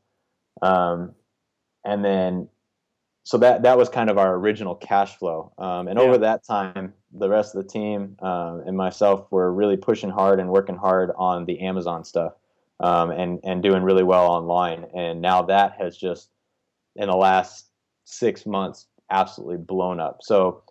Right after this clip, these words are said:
Speaker 1: we were number one our first holiday season on Amazon, um,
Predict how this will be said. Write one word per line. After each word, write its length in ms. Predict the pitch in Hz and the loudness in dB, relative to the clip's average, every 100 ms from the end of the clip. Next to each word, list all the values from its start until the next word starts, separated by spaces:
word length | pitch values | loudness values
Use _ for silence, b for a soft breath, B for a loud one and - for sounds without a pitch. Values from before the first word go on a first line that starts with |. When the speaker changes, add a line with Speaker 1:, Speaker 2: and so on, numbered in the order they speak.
| _ 113 | _ 0
Speaker 1:
we 120 | 113 | 2
were 220 | 123 175 | 6 4
number 260 | 151 117 110 | 4 4 2
one 340 | 104 113 110 | 2 0 0
our 200 | 87 - - | -4 -6 -4
first 240 | 113 - | -4 -4
holiday 440 | - 98 92 87 85 | -2 0 0 -2 -6
season 380 | 87 87 85 | -8 -10 -8
on 140 | 82 80 | -10 -10
Amazon, 500 | 82 82 82 78 82 _ _ _ _ - | -10 -10 -8 -10 -12 _ _ _ _ -2
um, 460 | 90 85 80 78 | 0 0 -4 -10